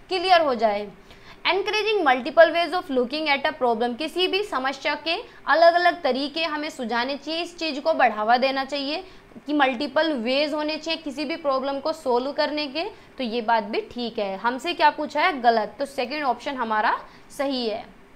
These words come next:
ठीक है। Which of the following would not be consistent with the constructivist environment, यानी कौन सा एक संरचनात्मक परिवेश के साथ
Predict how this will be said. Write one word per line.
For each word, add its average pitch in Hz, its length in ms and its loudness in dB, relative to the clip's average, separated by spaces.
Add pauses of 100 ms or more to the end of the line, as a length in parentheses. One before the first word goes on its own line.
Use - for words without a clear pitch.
ठीक 320 180 -6
है। - 280 -12 (2000)
Which 359 160 -2
of 427 120 2
the 427 160 4 (100)
following 330 400 2
would 294 240 -2
not 254 280 4
be 330 80 -2 (140)
consistent 339 640 -4
with 294 120 -6
the 339 120 4 (120)
constructivist 269 800 -6
environment, 214 920 -4
यानी 302 280 -2 (280)
कौन 370 220 2
सा 403 180 0
एक 415 140 -2
संरचनात्मक 320 920 0
परिवेश 277 420 -2
के 302 100 -6
साथ 302 260 2